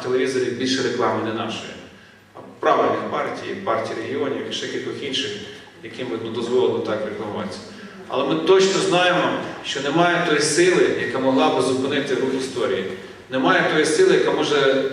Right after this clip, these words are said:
зупинити нашу гідність, наше бажання жити краще. І на це ми спираємося.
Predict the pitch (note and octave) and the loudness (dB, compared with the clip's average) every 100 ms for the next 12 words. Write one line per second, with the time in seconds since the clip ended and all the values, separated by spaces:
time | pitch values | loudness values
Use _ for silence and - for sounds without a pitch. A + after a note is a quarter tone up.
0 | - - E3+ D#3+ D#3+ F#3 F#3+ G3 - - | -6 -6 -2 0 4 4 6 4 2 -2
1 | - - - D3+ - - - G3 F3 - | -6 -10 0 2 2 2 0 2 2 2
2 | - - - C3 D3+ - D#3+ - E3 - | -2 -8 -8 -4 0 0 2 4 4 4
3 | - F#4+ F#3+ - - - - - - - | 4 6 6 4 4 2 0 -2 -8 -12
4 | - - - - - - - C#3+ C#3 D3 | -16 -20 -20 -20 -20 -16 -2 -2 0 -2
5 | F3 E3+ D#3+ C3+ - - | 0 0 0 0 0 0